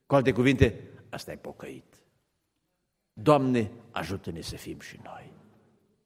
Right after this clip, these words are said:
Eu doresc ca Domnul să ne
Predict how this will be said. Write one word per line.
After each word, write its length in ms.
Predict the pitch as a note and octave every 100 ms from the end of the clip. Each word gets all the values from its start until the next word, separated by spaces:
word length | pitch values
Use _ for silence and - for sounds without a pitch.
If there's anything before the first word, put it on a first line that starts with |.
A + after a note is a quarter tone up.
| _ _ _ _ _ - _ _ _ _ _ _ -
Eu 180 | C#3+
doresc 340 | C#3+ C#3 D3+ -
ca 80 | C#3
Domnul 280 | C#3+ C#3+
să 160 | C3 C#3+
ne 480 | C3 B2+ B2 -